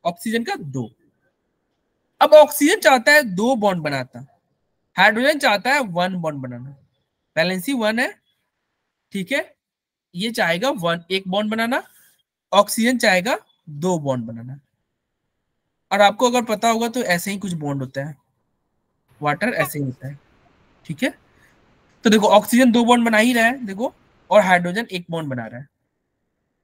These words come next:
इसमें तुम्हारा ऑक्सीजन का ऑक्टेट भी पूरा हो जाएगा। कैसे? तो देखो, एक hydrogen के साथ उसने electron को share किया होगा और एक इस hydrogen के साथ electron को share किया होगा और total oxygen के पास पहले से छह electron था ही,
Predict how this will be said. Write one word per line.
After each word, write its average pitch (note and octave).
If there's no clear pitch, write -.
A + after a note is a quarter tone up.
इसमें C4+
तुम्हारा C#4
ऑक्सीजन C#4+
का D4+
ऑक्टेट A#3+
भी C4
पूरा G#3
हो C#3+
जाएगा। C3
कैसे? A3+
तो C4+
देखो, G3
एक G#3+
hydrogen A3+
के C#4
साथ C4+
उसने C4
electron C4+
को C#4
share C#4
किया C4
होगा C4
और G3+
एक G#3+
इस B3
hydrogen B3
के C4
साथ C4+
electron C4
को C4+
share C4
किया B3
होगा C4
और G3+
total A#3
oxygen B3+
के C4
पास C4+
पहले B3
से C4
छह C4
electron C4+
था C4+
ही, C#4